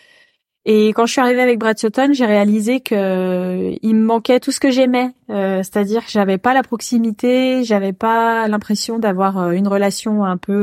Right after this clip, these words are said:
euh, particulière avec mon entraîneur ou, euh, voilà, j'ai besoin de, d'une, euh,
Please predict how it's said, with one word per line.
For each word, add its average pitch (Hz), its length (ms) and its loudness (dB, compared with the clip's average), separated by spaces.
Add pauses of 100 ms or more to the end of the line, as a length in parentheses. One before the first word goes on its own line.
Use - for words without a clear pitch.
euh, 165 340 -2 (380)
particulière 277 560 0
avec 226 160 0
mon 226 100 -4
entraîneur 233 640 -2
ou, 196 240 -2
euh, 165 400 -2 (680)
voilà, 202 200 2
j'ai 220 140 4
besoin 240 260 0
de, 226 280 0
d'une, 214 260 0
euh, 185 800 -2